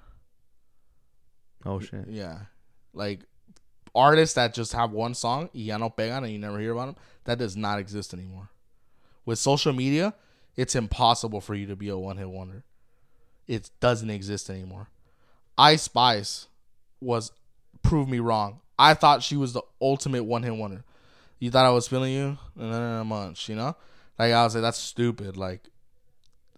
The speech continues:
Speaker 2: and then now she's fucking doing songs with Nicki Minaj for the Barbie movie, and she's
Speaker 1: Mm.
Speaker 2: had, like, fucking five hits already. Prove me wrong.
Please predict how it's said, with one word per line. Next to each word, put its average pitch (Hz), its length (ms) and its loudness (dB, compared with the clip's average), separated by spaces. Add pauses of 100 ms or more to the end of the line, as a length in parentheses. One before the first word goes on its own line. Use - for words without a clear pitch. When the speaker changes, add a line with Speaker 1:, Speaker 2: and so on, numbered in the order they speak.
Speaker 2:
and 131 140 0
then 131 120 2
now 135 220 10
she's 139 220 -2
fucking 139 280 2
doing 135 160 0
songs 135 280 -2
with 120 100 -6
Nicki 120 300 -6
Minaj 110 520 -6 (340)
for 127 140 0
the 113 140 0
Barbie 117 400 2
movie, 120 320 -6
and 117 80 -4
she's 110 160 -8
Speaker 1:
Mm. 117 40 -4
Speaker 2:
had, 120 120 0
like, 107 180 -4
fucking 117 480 -6
five 117 300 -2
hits 120 240 -8
already. 120 360 -6 (840)
Prove 139 180 4
me 139 100 2
wrong. 135 380 4